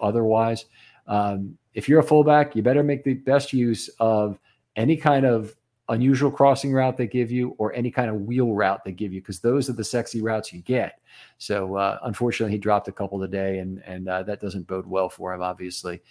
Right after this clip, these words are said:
Uh, he is the only fullback that the Ravens have healthy right now, with Patrick Ricard, uh, still on P U P. So, uh, he may still get to,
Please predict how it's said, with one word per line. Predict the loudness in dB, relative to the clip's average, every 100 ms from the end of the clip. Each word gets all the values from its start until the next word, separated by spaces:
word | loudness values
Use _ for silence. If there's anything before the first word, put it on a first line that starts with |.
| -20 _ _
Uh, | 0
he | 8 10
is | 10
the | 8
only | 6 4
fullback | 4 4 8 6 4 -4 _ _ _ _
that | -2
the | 2
Ravens | 4 2
have | 0 0 2
healthy | 0 2 2
right | 2 2
now, | 2 0
with | 0 0
Patrick | 0 0 -6
Ricard, | -10 -2 4 4 4 -2 _ _ _
uh, | 0 2
still | 0 0 2 2
on | -2
P | -6 -8
U | -6
P. | -2 0 0
So, | 0 -2 -2 _ _ -4
uh, | 0
he | 2
may | 2
still | 2 0
get | 0 -2
to, | 0 -4